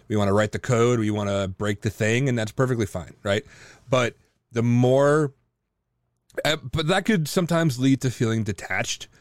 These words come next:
That could sometimes feel like, "Yeah, you got a gig, and that's fine," but, like, i-, if, you don't have to care, right? There's a difference between knowing and caring. <laughs> Like, if you care too much, you might set yourself up, especially if you're not in leadership. You know, there's a,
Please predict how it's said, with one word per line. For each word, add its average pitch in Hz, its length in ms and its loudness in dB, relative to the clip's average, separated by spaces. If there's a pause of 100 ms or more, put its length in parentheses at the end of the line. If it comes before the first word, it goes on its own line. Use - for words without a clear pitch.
(200)
That 117 220 -2
could 113 120 -4
sometimes 110 520 -2
feel 110 100 -2
like, 135 140 -2
"Yeah, 196 80 2
you 135 100 0
got 131 100 0
a 123 60 0
gig, 135 200 0
and 117 60 -4
that's - 120 -8
fine," 135 200 -2
but, 104 80 -4
like, 101 340 -4 (600)
i-, 131 160 0
if, 131 260 -2 (220)
you 139 160 2
don't 233 220 2
have 254 260 -2
to 208 80 -4
care, 160 800 -4 (280)
right? 143 240 -2
There's 139 200 0
a 123 40 -2
difference 135 460 -2
between 175 480 -2
knowing 113 540 0 (320)
and 92 260 -8
caring. - 720 -8
<laughs> - 180 -2
Like, 117 280 -2 (200)
if 117 140 0
you 98 80 -8
care 208 260 0
too 147 200 2
much, 123 360 0
you 127 280 -4
might 113 160 0
set 107 180 -6
yourself 101 380 -6
up, 101 260 -2
especially 107 340 -6
if 95 80 -8
you're 101 80 -8
not 104 180 -6
in 98 120 -8
leadership. 98 500 -2
You 98 60 -2
know, 95 140 -2
there's 95 160 -2
a, 95 120 -4